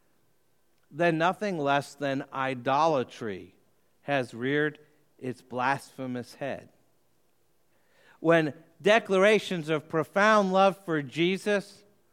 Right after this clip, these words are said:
aren't mirrored by love for others who also profess to love, uh, that same Jesus, then we are, can legitimately ask how serious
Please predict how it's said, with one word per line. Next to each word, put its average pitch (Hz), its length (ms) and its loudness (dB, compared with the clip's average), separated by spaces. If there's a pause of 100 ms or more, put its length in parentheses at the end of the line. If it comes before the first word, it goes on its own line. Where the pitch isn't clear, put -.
(460)
aren't 202 320 4
mirrored 196 560 2
by 156 180 6
love 160 360 4
for 156 280 0
others 214 560 2 (160)
who 185 180 0
also 165 420 0
profess 208 680 0 (300)
to 202 140 2
love, 185 400 4 (260)
uh, 165 180 4
that 170 280 2
same 196 440 0
Jesus, 202 760 -4 (1120)
then 190 200 4
we 247 220 0
are, 208 200 -2 (180)
can 196 240 0
legitimately 202 760 0
ask 208 300 2
how 208 340 2 (240)
serious 202 1040 -2